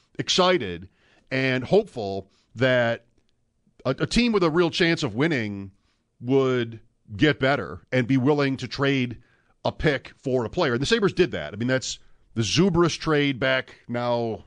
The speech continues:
yikes, sixteen years ago. <laughs> Why, why am I even bothering with this? It's so long ago.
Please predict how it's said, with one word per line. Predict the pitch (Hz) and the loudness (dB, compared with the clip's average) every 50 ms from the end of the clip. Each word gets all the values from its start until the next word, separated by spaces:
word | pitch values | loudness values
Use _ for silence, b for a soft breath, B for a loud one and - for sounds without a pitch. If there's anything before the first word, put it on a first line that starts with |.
| _ - | _ -6
yikes, | - 110 110 101 - - - - - - | -4 -2 -2 -2 -4 -6 -8 -8 -6 -4
sixteen | - 151 147 - - - 143 131 123 | -2 -2 -2 -2 -2 -2 0 0 2
years | 110 104 113 107 98 | 2 0 -2 -2 -4
ago. | 95 78 78 73 71 80 - b b b b b b b b - - - - | -6 -6 -6 -8 -8 -10 -14 b b b b b b b b -18 -6 -2 0
<laughs> | 233 - - - _ _ _ _ _ - - - _ _ _ _ _ _ _ _ _ _ _ - | 0 0 -2 -8 _ _ _ _ _ -20 -20 -20 _ _ _ _ _ _ _ _ _ _ _ -4
Why, | 104 123 165 214 214 | 0 2 2 2 2
why | 147 139 165 214 | 2 2 2 2
am | 220 202 | 4 2
I | 196 | 2
even | 196 160 151 123 | 2 0 0 2
bothering | - 127 156 147 110 98 92 | 2 0 0 0 -2 -2 -4
with | 95 87 | -4 -2
this? | - 98 85 - | -2 -2 -2 -4
It's | 107 - | -4 -2
so | - 123 110 | 0 0 2
long | 104 104 101 107 107 | 2 0 0 0 -2
ago. | 98 95 87 82 | -2 -4 -4 -4